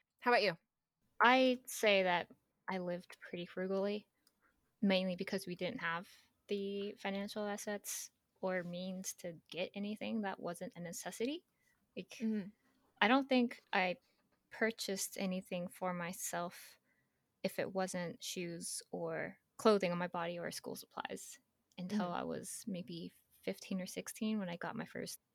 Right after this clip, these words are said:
Speaker 2: um, part-time job. And even then, that was <laughs> just books. <laughs> It was books and art supplies. So it wasn't, like, decor or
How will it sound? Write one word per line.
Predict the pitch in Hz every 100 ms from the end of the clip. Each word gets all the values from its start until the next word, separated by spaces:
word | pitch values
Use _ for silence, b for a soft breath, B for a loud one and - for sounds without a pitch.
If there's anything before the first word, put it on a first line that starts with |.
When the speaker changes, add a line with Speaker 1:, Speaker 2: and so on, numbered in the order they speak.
| -
Speaker 2:
um, | 185 170 185 190 _
part-time | 175 156 180
job. | 180 175 - _ _ _ _ _ 190
And | 185 175 175
even | 208 196 175
then, | 185 175
that | 165 -
was | 196
<laughs> |
just | - 277 302 -
books. | 220 220 - - -
<laughs> | - - - 277 285 - B B B B
It | - 349
was | 285
books | - 269 262 -
and | 233
art | 226 233
supplies. | 220 208 185 185 185 - B B B
So | - 208 202 202 196 - B B _ -
it | 233 -
wasn't, | 202 220 226 233 -
like, | 196 190 -
decor | - 214 - 208 202 202 190 190 -
or | 185 185 180 -